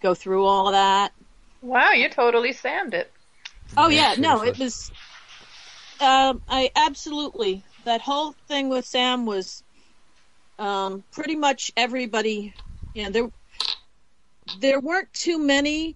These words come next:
Speaker 1: girls that I remember who were okay with the whole idea of taking a shower <laughs> in front of everybody. And, uh, I did have one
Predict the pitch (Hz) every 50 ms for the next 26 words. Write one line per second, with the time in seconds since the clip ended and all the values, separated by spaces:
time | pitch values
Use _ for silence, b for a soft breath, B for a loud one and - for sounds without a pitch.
0 | 254 220 262 269 277 285 294 294 311 311 - - - - _ - 233 226 - -
1 | _ - - 226 226 247 254 254 262 262 269 269 262 277 285 294 277 - 240 226
2 | 214 202 202 - _ _ - _ - 196 208 220 220 - 214 202 - - - -
3 | 202 180 180 190 214 254 294 294 277 311 - - 302 285 311 302 302 320 311 302
4 | 302 269 311 302 294 294 - - 294 285 294 - 294 294 302 277 - - 294 302
5 | 285 277 - - - - - - - - _ _ _ _ - - 311 - 233 -
6 | 269 269 277 - 277 294 285 285 294 269 294 294 294 311 330 349 - _ b b
7 | b b b b b b b _ _ _ _ _ _ _ _ _ - - - 196
8 | 196 196 202 196 202 190 202 202 202 202 208 208 208 - - 220 226 220 - 262
9 | 269 269 247 254 254 247 226 240 240 240 247 247 254 254 240